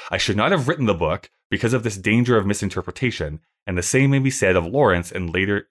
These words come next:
and Lady Chatterley's Lover." So he was pretty, like, distancing <laughs> himself from that book, uh, later on in his life.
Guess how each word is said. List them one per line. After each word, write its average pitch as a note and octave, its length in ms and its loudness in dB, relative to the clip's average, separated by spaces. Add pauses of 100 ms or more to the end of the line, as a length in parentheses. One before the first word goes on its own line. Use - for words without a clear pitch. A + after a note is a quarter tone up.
(140)
and F2+ 140 -4
Lady A2 240 0
Chatterley's E2+ 500 -4
Lover." D#2 380 -6 (500)
So F#3+ 160 2
he F3 160 -2
was F3+ 260 2 (220)
pretty, C3+ 340 2
like, G2 260 2 (320)
distancing G#2+ 480 -2
<laughs> - 40 -6
himself F#2 380 0
from F2+ 140 0
that F2 240 0
book, D#2 260 0 (340)
uh, F2 140 2
later F2 280 4
on E2 140 2
in D2+ 80 -4
his D2+ 140 -8
life. - 300 -12